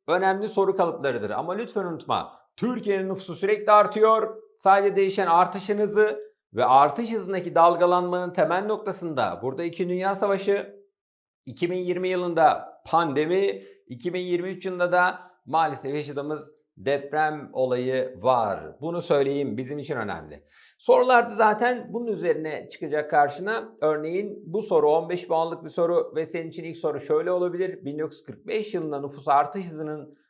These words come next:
bu seviyede olması temel sebebi nedir diye sorarlarsa İkinci Dünya Savaşı diyeceksin. İkinci Dünya Savaşı'na aktif olarak katılmadık ama her an, e, savaşa girebiliriz mantığıyla birlikte erkek nüfusun askere alınması, yaşanan kıtlık olayları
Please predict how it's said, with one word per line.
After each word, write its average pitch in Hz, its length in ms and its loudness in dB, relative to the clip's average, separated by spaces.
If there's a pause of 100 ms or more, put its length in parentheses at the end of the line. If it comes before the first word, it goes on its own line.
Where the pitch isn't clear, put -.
bu 196 140 -8
seviyede 165 380 0
olması 151 320 -2
temel 156 260 0
sebebi 156 340 -6
nedir 196 300 -2
diye 147 140 0
sorarlarsa 139 1000 2 (120)
İkinci 147 300 -8
Dünya 131 220 -6
Savaşı 107 520 -6 (220)
diyeceksin. 120 540 -10
İkinci 170 300 -12
Dünya 175 220 -4
Savaşı'na 175 400 -4
aktif 175 280 -2
olarak 170 300 0
katılmadık 180 540 -4
ama 175 180 0
her 175 180 2
an, 175 340 -2 (380)
e, 110 40 -4 (500)
savaşa 156 380 -6
girebiliriz 180 640 -2
mantığıyla 165 540 -2
birlikte 131 300 -8
erkek 135 420 -4
nüfusun 165 240 -12
askere 170 380 -2
alınması, 170 440 -4
yaşanan 151 440 -4
kıtlık 180 340 -8
olayları 175 680 0